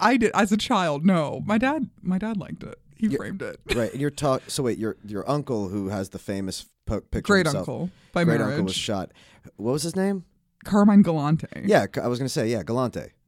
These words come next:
Speaker 2: That's, we're
Speaker 1: Do
Speaker 2: talking
Speaker 1: you know
Speaker 2: about,
Speaker 1: who
Speaker 2: right?
Speaker 1: that is,
Speaker 2: It's a
Speaker 1: right?
Speaker 2: very, very famous photo, yeah. Did he
Speaker 1: Yeah,
Speaker 2: have his,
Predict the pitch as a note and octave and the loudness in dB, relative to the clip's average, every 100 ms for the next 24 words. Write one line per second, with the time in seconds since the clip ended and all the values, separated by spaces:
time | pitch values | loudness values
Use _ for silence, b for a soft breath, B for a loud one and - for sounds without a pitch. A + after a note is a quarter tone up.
0 | - A#2 - - B2 A#2 B2+ A3 F#4+ E4+ | -2 -2 -2 -6 -6 -2 0 4 6 8
1 | D4 F#3 D3+ G#2+ E3+ F#3+ G3 D#3 D3 B2+ | 8 6 2 -4 -2 -2 0 2 4 2
2 | - B2+ A#2 A2+ G2 F2 F2 C2 C#2+ D#2+ | 0 0 0 -2 -2 -4 -8 -8 -8 -10
3 | - _ G3+ A#3+ F3+ A#2+ | -12 _ 2 4 4 0